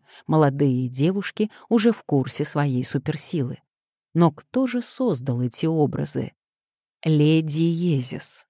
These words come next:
две художницы, пожелавшие сохранить анонимность и о которых до недавнего времени не было совсем никакой информации. Они утверждают, что их послание куда важнее их самих.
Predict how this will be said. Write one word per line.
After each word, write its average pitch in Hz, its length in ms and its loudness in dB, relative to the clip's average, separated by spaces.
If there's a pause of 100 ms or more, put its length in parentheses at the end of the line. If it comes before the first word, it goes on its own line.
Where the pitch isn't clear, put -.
две 139 320 2
художницы, 190 920 -2 (320)
пожелавшие 233 640 0
сохранить 143 580 -2
анонимность 131 920 -2
и 139 120 0
о 123 80 2
которых 190 640 0 (200)
до 156 140 2
недавнего 139 640 0
времени 160 440 0
не 151 180 2
было 147 280 0
совсем 175 640 -4
никакой 131 420 -2
информации. 143 840 0 (500)
Они 202 220 4
утверждают, 180 800 -2 (260)
что - 160 -2
их 190 220 -4
послание 156 600 -2
куда 139 440 -4
важнее 127 460 0
их - 80 -10
самих. - 600 -4